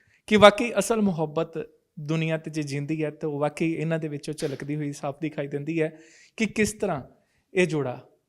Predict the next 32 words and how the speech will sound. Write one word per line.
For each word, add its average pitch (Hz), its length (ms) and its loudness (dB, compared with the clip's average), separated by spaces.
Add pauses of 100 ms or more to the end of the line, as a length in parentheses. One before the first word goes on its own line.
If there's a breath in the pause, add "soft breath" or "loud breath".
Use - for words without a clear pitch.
ਇੰਨੀਆਂ 196 300 4
ਮੁਸੀਬਤਾਂ 165 440 -4
ਦੇ 156 100 -4
ਪਹਾੜਾਂ 143 360 -8
ਨੂੰ 143 100 -12
ਵੀ, 147 100 -6
ਜਿਵੇਂ 143 160 -8
ਮੈਂ 143 80 -8
ਸਟਾਰਟਿੰਗ 147 360 -10
'ਚ 151 80 -10
ਕਿਹਾ 139 220 -6
ਸੀਗਾ, 147 240 -10
ਇੱਕ - 220 -14
ਪਾਸੇ 156 340 -6
ਰੱਖ 139 200 -8
ਕੇ 160 140 -12 (460 soft breath)
ਆਪਣਾ 180 380 -2 (340 soft breath)
ਸਕੂਨ 220 440 0
ਭਰਿਆ 175 240 0
ਜੀਵਨ 139 260 -8
ਜਿਹੜਾ 139 180 -8
ਉਹ 147 80 -8
ਬਤੀਤ 143 340 -8
ਕਰਦਾ, 147 420 -4 (140)
ਜਿਸ 180 260 0
ਨੂੰ 208 180 0
ਔਕੜਾਂ, 170 400 -4
ਉਹ 165 220 -10
ਮੁਸ਼ਕਲਾਂ 151 480 -4 (580 soft breath)
ਕਿਸੇ 202 260 4
ਵੀ 202 100 2
ਪਾਸਿਓਂ 139 440 -6